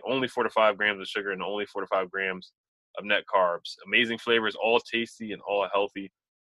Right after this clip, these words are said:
Order today and get the grasshopper cookie or raspberry or whatever you like. Built Bar is the official protein bar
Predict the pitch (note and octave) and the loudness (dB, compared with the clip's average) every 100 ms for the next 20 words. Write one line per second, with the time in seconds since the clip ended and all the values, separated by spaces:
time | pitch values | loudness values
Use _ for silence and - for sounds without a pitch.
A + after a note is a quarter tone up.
0 | _ A#2 B2 A#2 A2+ A2 G#2 G2 G2+ G#2 | _ 0 0 2 4 4 2 0 4 4
1 | A2 G2+ F#2+ A2+ G#2 G2 F#2 G#2 G2+ G2 | 4 -2 0 -6 -4 -2 2 4 2 0
2 | G2+ F#2+ F#2 G2+ G2 F#2+ F#2 F2+ F2 A2+ | 2 2 2 2 0 -2 0 0 0 2
3 | A2 G#2+ G#2+ G2 F#2 F#2+ F2+ F2+ - D3+ | 2 4 4 2 -4 -8 -8 -10 0 2
4 | D3+ - B2 A#2+ A#2+ A2+ A2 A2+ | 2 2 0 0 -6 2 2 2